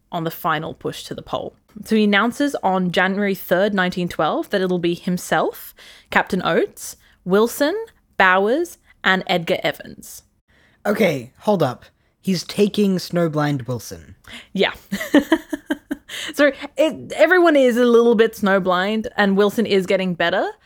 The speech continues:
Speaker 1: But yes, he's taking him despite the fact that he knows Wilson has a particular problem with this.
Speaker 2: Yeah,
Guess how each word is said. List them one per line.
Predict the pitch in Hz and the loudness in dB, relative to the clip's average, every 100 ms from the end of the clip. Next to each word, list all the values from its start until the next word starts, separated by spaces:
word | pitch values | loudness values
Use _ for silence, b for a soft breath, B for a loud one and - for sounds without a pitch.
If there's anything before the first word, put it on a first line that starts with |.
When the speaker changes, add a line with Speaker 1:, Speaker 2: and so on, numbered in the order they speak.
| - | 4
Speaker 1:
But | 214 - | 4 4
yes, | 208 185 170 | 2 2 2
he's | 220 214 | 0 0
taking | 262 220 254 | 2 2 2
him | 247 214 | 2 2
despite | 202 - - 196 190 | 0 -2 0 0 2
the | 196 | 0
fact | 190 180 | 0 -2
that | 185 | -2
he | 185 170 | -4 -2
knows | 165 165 | -2 -2
Wilson | 165 170 170 170 | -2 -4 -4 -6
has | 165 160 | -6 -6
a | |
particular | 156 - - 175 - 170 170 | -10 -14 -12 -12 -8 -6 -6
problem | 160 - 151 - 147 | -6 -6 -6 -8 -12
with | - - | -12 -12
this. | - - - - _ | -12 -12 -16 -20 _
Speaker 2:
Yeah, | 151 135 69 | -6 -6 -8